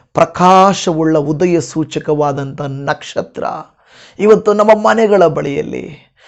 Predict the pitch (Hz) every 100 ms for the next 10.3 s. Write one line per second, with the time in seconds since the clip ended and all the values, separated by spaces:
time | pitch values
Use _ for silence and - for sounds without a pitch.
0 | - - 170 220 202 226 208 208 - 226
1 | 240 208 190 170 156 156 156 170 156 _
2 | _ _ _ _ - 190 208 214 233 233
3 | 220 220 175 220 226 220 208 208 208 190
4 | 180 - _ _ _ - - 254 240 220
5 | 220 214 202 196 - _ _ _ - 220
6 | 233 240 240 247 233 220 208 170 160 -
7 | 208 226 233 233 - 202 165 - - _
8 | - - - - 262 254 226 180 151 147
9 | 247 285 202 151 - _ - - 147 147
10 | 147 147